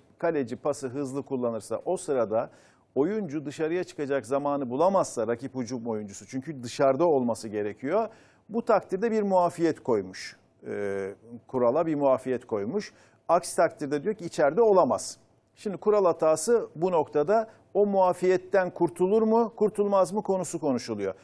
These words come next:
Burada yapılacak olay çok basit. Anladığımız kadarıyla Fenerbahçe bunun için itiraz edecek. Ki yani zaten birçok kişiyle konuştuğumuzda da itiraz etmesi lazım dedi. İtiraz edecek. Ve ikiye bölünmüş bir durumdayız. Yani kuralın birinci bölümü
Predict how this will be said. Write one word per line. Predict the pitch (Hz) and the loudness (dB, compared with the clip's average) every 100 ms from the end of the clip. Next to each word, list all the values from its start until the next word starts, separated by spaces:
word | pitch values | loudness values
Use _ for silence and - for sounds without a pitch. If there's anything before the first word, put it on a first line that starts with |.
| - | -6
Burada | 254 233 | -2 4
yapılacak | 226 214 202 208 - | 4 4 2 2 4
olay | 180 214 | 4 2
çok | - 185 - | 4 0 2
basit. | 107 104 - _ 123 127 | -6 -6 -16 _ -20 -4
Anladığımız | 196 202 190 175 156 - | -2 0 0 0 -4 -4
kadarıyla | 139 135 147 | 0 0 0
Fenerbahçe | 175 180 160 131 117 143 151 | 0 2 2 4 0 -2 -6
bunun | 165 | -6
için | 123 196 | -6 -4
itiraz | 185 160 165 147 | -4 0 2 2
edecek. | 117 95 107 - _ _ _ - | 2 -6 -12 -14 _ _ _ -4
Ki | 151 175 - _ _ | 0 0 -4 _ _
yani | 127 117 117 | -2 -2 0
zaten | 127 131 147 139 - 143 | 2 2 0 -2 -4 -12
birçok | 151 139 - | -6 -6 -6
kişiyle | 113 120 113 | -12 -8 -6
konuştuğumuzda | 127 127 - 113 107 143 | -4 -6 -6 -8 -4 -2
da | 175 | -2
itiraz | 151 160 151 | 0 2 2
etmesi | 131 117 107 104 | 2 -4 -10 -4
lazım | 98 90 92 | -2 -2 -8
dedi. | 92 90 - _ - | -14 -16 -20 _ -4
İtiraz | 180 175 156 110 | 0 4 2 2
edecek. | 90 90 - _ _ - | -4 -8 -14 _ _ 0
Ve | 226 | 0
ikiye | 220 233 208 | 2 4 6
bölünmüş | 202 190 185 170 156 | 6 4 0 -6 -6
bir | 135 | -2
durumdayız. | 120 110 101 95 139 | -2 -2 -6 -2 2
Yani | 156 143 | 4 2
kuralın | 131 160 170 180 151 | -2 0 0 0 -2
birinci | 156 165 160 151 | -4 -2 -4 0
bölümü | 147 139 147 | 0 2 0